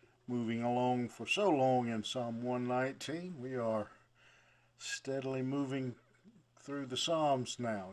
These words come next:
Join me in the hundred and twenty-second Psalm, Psalm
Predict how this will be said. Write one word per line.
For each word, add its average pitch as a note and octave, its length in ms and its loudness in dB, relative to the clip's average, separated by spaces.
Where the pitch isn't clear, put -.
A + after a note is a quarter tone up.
Join A2+ 320 -6
me A2+ 160 -2
in G#2+ 240 -2
the A2 140 -10
hundred D#3+ 460 -4
and C3+ 200 -4
twenty-second C#3 1120 -8
Psalm, G#2+ 440 -4
Psalm C3 600 -2